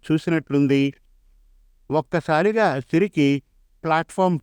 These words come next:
టూ పై జరిగిన సంఘటన గుర్తొచ్చింది. సందేహం లేదు,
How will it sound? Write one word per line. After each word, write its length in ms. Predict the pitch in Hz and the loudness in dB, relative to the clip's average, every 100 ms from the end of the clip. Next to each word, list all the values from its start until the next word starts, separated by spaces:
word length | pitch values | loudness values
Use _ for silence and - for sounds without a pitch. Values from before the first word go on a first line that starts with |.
| - | 0
టూ 120 | 196 | 0
పై 240 | 196 170 | 2 0
జరిగిన 540 | 123 139 147 139 127 131 | 2 0 2 0 -2 -6
సంఘటన 680 | - 135 147 156 143 143 151 | -4 -2 0 -2 0 -2 -2
గుర్తొచ్చింది. 720 | 123 - 127 131 120 117 123 _ _ _ _ _ _ _ | -4 -2 -2 -2 -2 -4 -6 _ _ _ _ _ _ _
సందేహం 460 | 156 156 190 190 170 | -2 0 0 2 2
లేదు, 320 | 147 127 117 | 2 0 -4